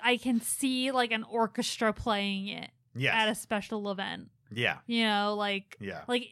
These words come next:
Speaker 1: whether it be, like, something where it's, like, an ode to you, or just, like, they're doing a big performance in one of your songs or in it,
Speaker 2: Mm.
Speaker 1: like, but I can see, like, a big orchestra with a choir and everyone doing it and singing it. And I don't know. I just think it's really cool.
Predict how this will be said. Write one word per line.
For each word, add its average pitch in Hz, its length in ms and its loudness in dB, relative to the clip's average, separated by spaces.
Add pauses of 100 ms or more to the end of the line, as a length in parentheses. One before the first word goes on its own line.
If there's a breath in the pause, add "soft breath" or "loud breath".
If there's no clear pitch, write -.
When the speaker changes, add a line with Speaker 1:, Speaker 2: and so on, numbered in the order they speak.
Speaker 1:
whether 262 340 4
it 262 100 2
be, 262 280 2
like, 240 160 0
something 247 240 -2
where 226 420 0 (360)
it's, 262 180 0
like, 240 160 4
an 233 120 4
ode 233 240 4
to - 120 -2
you, 254 420 4
or 226 260 2
just, 226 280 0
like, 208 220 -2
they're 220 180 0
doing 220 300 2
a 208 60 0
big 220 180 0
performance 220 420 0
in 214 120 -2
one 214 160 0
of 202 120 -4
your 208 140 0
songs 196 420 -2
or 202 80 0
in 202 140 2
it, - 20 -2
Speaker 2:
Mm. - 40 -2
Speaker 1:
like, 208 160 0 (260 loud breath)
but 285 100 6
I 277 60 8
can 269 180 2
see, 285 220 2
like, 240 160 2
a 220 40 0
big 254 240 2
orchestra 247 460 0
with 214 120 -4
a 196 60 -8
choir 240 540 4
and 208 200 -4
everyone 220 500 2
doing 226 360 4
it 202 120 -2
and 190 120 -2
singing 233 380 2
it. 208 60 2
And 196 280 -2 (300 loud breath)
I 262 100 2
don't 277 100 6
know. 226 80 6
I 196 120 4
just 208 100 -2
think 233 140 0
it's 214 100 -4
really 208 180 -4
cool. 202 240 -4